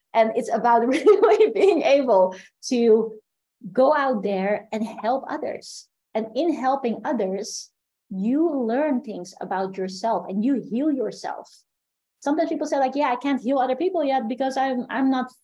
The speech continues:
finished in my healing or whatever." No, absolutely not. In the process of helping others, you realize your own goals. And there's even a saying, I can't remember who it was by, maybe Harrison Ford,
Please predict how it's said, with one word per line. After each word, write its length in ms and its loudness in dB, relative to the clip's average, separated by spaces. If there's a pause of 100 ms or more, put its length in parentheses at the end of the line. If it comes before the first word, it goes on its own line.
(120)
finished 340 -2
in 160 -2
my 240 0
healing 380 -2
or 100 -4
whatever." 340 -2
No, 340 -2
absolutely 500 -4
not. 300 -4 (1800)
In 200 0
the 60 -2
process 340 -6
of 100 -4
helping 360 -4
others, 440 -4
you 120 -4
realize 360 -2
your 160 -8
own 140 -6
goals. 320 -4
And 240 -8 (140)
there's 140 -2
even 200 -2
a 40 -8
saying, 480 -2
I 280 -8
can't 160 -4
remember 420 -4
who 80 -4
it 80 -2
was 140 -8
by, 300 -6 (480)
maybe 380 -6 (260)
Harrison 360 -2
Ford, 180 -4